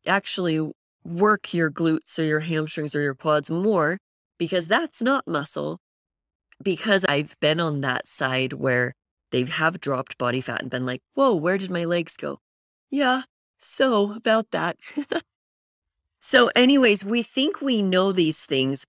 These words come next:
but we actually don't. But these women who still don't have a lot of muscle on their legs, but they carry a lot of body fat on there, but they're convinced that a lot of it is muscle, what they'll do is they'll begin working out.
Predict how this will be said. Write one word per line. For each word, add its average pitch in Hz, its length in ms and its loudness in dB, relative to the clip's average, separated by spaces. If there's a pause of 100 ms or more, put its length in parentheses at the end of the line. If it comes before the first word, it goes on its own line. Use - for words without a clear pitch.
but 202 100 -2
we 254 140 0
actually 254 500 0
don't. 156 260 0 (380)
But 226 180 4
these 233 240 2
women 214 440 0
who 208 180 -2
still 269 400 2
don't 220 360 0
have 196 200 -2
a 185 40 -2
lot 170 200 2
of 165 140 -4
muscle 156 340 -2
on 135 140 -4
their 131 180 -2
legs, 123 380 -6 (680)
but 170 180 2
they 151 120 0
carry 208 380 0
a 180 60 0
lot 143 180 0
of 139 80 -6
body 131 200 2
fat 117 240 -6
on 117 140 -6
there, 120 240 -10 (380)
but 175 120 2
they're 175 140 4
convinced 175 640 2
that 147 120 2
a 131 80 0
lot 127 220 0
of 123 100 -2
it 113 120 -4
is 110 120 -6
muscle, 117 440 -8 (260)
what 226 360 2
they'll 240 180 6
do 202 260 2
is 185 140 2
they'll 151 200 4
begin 160 840 -2 (560)
working 165 520 0
out. 147 280 0